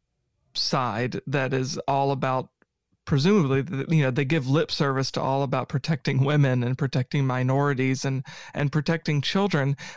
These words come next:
But the reality is, is that these policies are not just abstract. They're having real ramifications, and they're most harmful to biological women and to children.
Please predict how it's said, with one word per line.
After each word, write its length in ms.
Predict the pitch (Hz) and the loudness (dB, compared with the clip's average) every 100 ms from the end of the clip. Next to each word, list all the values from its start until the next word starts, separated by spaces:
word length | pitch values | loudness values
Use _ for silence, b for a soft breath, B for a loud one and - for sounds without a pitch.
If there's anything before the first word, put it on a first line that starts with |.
| - | -2
But 160 | 185 180 | 0 2
the 100 | 170 | 2
reality 540 | 156 151 165 208 160 | 4 2 0 2 2
is, 100 | 139 | 2
is 120 | 139 | 0
that 220 | 143 151 151 | -2 -2 0
these 280 | 160 175 | 2 2
policies 640 | - 151 143 160 - 143 135 | 0 0 0 0 0 -2 0
are 80 | 139 | -2
not 240 | 139 143 | -2 -2
just 240 | 156 147 147 | -2 -2 -2
abstract. 720 | 143 - - 151 135 - - | -4 -6 -4 -2 -2 -6 -2
They're 120 | 147 | 0
having 300 | 147 143 131 | 0 0 0
real 260 | 139 156 | 2 2
ramifications, 800 | 156 139 131 143 139 139 - 143 | 2 0 -2 -4 -2 -2 0 0
and 120 | 143 135 | 0 0
they're 100 | 131 | 0
most 360 | 135 190 - | 2 0 0
harmful 340 | - 131 131 147 | -4 -4 -2 -2
to 140 | 147 | -2
biological 720 | 120 135 175 160 139 143 135 | -2 -2 0 0 0 -2 -2
women 400 | 120 113 127 135 - _ _ - | -2 -2 -2 -4 -6 _ _ -6
and 240 | 139 139 | -2 -2
to 100 | 147 | -2
children. 500 | - 202 190 - - | -2 -2 -2 -4 -8